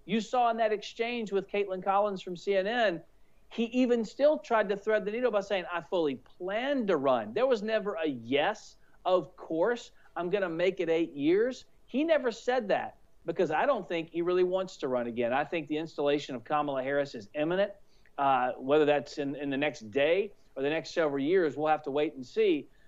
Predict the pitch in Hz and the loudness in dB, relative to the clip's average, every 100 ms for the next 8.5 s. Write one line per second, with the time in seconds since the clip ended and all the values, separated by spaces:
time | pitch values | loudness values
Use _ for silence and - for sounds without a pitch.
0 | - 135 185 175 202 220 240 254 233 202 | -8 0 2 2 -2 -8 -8 -6 -4 -4
1 | 175 202 190 175 170 170 147 - 180 175 | -2 -2 -2 -6 -6 -6 -2 0 0 0
2 | 156 151 190 208 202 196 208 196 208 - | -6 -4 -2 -2 -2 -4 -4 -6 -6 -4
3 | 220 220 208 180 160 156 160 160 156 156 | 2 2 2 -2 -2 2 4 4 0 -2
4 | 160 190 208 214 185 160 175 185 185 156 | 0 0 0 0 0 0 0 -2 -6 -8
5 | - 170 156 135 208 208 113 - - - | -2 0 0 -2 -2 -2 -4 -12 -20 -20
6 | - - - 196 196 170 - 233 262 254 | -20 -6 0 2 0 -6 -6 -4 -2 -4
7 | 196 208 214 202 208 175 160 165 175 160 | -2 0 0 0 -6 -6 -6 -4 -4 -4
8 | 139 - 202 147 | -6 -2 0 0